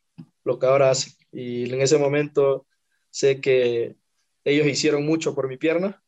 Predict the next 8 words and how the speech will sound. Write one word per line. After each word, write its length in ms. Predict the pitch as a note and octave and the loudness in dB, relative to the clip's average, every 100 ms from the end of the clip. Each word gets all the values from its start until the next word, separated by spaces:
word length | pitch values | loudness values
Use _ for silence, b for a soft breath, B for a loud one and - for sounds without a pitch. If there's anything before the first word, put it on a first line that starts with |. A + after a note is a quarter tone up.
| _ _ _ _ _ _ _ _ _ _ _ - | _ _ _ _ _ _ _ _ _ _ _ -2
por 380 | B2+ B2+ B2+ | 2 4 2
salvarla, 680 | A#2+ B2 C3 D#3+ E3+ F3+ F#3 _ _ _ _ _ _ _ _ _ _ _ _ | 0 -4 -2 -2 -2 -4 -6 _ _ _ _ _ _ _ _ _ _ _ _
pero 280 | C3+ C3+ C3 | -2 0 0
ya 120 | C#3+ | 0
no 100 | C#3 | -2
había 540 | C#3 C3+ B2 A#2 A2+ _ _ | -2 -2 -2 -4 -12 _ _
marcha 240 | B2+ - | -10 -6
atrás. 240 | B2 A2+ | -4 -4